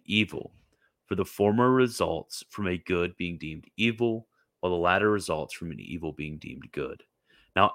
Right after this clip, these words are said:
anger is the desire of another's evil in revenge. So think about what wrath is for you. Wrath is for you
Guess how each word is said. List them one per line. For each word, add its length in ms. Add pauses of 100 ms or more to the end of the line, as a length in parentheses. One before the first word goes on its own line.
anger 380
is 260
the 100
desire 720
of 120
another's 420 (100)
evil 480
in 140
revenge. 800 (1080)
So 120
think 200
about 200
what 120
wrath 280
is 160
for 160
you. 360 (1600)
Wrath 500
is 320
for 180
you 480